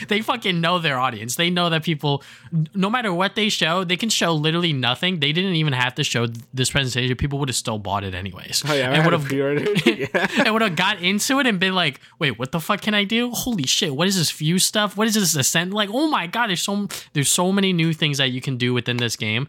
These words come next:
Speaker 1: because it is a sequel to Breath of the Wild. And I think that this presentation is to show more or less that,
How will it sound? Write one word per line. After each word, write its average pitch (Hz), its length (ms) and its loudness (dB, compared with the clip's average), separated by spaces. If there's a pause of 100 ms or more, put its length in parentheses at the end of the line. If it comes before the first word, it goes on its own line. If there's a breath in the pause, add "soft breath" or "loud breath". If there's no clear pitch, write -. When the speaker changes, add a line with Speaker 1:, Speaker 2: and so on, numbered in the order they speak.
(300 loud breath)
Speaker 1:
because 151 420 -2
it 143 140 0
is 143 180 0
a 135 40 2
sequel 123 360 -2
to 113 280 -4
Breath 110 180 -6
of - 100 -20
the 110 60 -4
Wild. 104 220 0
And 107 120 -2
I 113 80 0
think 143 180 -2
that 131 140 0
this 131 240 0 (340 loud breath)
presentation 160 600 0
is 156 200 0
to 139 120 0
show 131 320 2
more 127 260 2
or 120 60 2
less 110 280 0
that, 107 220 -2